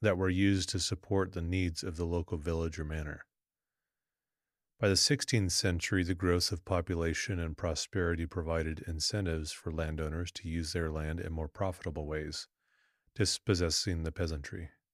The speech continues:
Common fields were aggregated and enclosed by large and enterprising farmers,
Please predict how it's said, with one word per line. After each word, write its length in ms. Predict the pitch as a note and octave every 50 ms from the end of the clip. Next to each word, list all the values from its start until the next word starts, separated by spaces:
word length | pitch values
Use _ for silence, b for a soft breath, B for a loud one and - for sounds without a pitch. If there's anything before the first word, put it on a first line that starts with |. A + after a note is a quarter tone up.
| _ _ _ _ _ _ _ _ _ _ _ _ _ _ _ _ _ _ _ _ _ _ _ _ _ _ _ _ _ _ _ -
Common 280 | A2 G#2+ G#2+ A#2 A2+
fields 440 | - - A2 G#2 G#2+ A2+ G2+ F2+ G2
were 340 | G2+ F#2+ F#2+ F#2+ F#2+ F#2+ -
aggregated 720 | F#2+ F#2 F#2 F2+ G2 F2+ E2+ F2 E2+ E2+ F#2+ A#2+ B2 C3
and 400 | D#3 B2 G2 F#2+ F#2 F#2 F#2 F#2+
enclosed 640 | F#2 F2+ F2+ - - F#2 F2+ F#2+ G2+ F#2+ - -
by 100 | - F2
large 520 | E2 D#2+ E2 D#2 D#2+ D#2+ F2 F#2 F2 - F2+
and 220 | E2+ E2 F2 -
enterprising 640 | F2 F2 F2+ E2+ - - E2+ E2 D#2+ D#2 F2 D#2+
farmers, 580 | D#2+ - G#2+ G2+ F#2+ E2+ D2+ D2+ D#2 D2+ -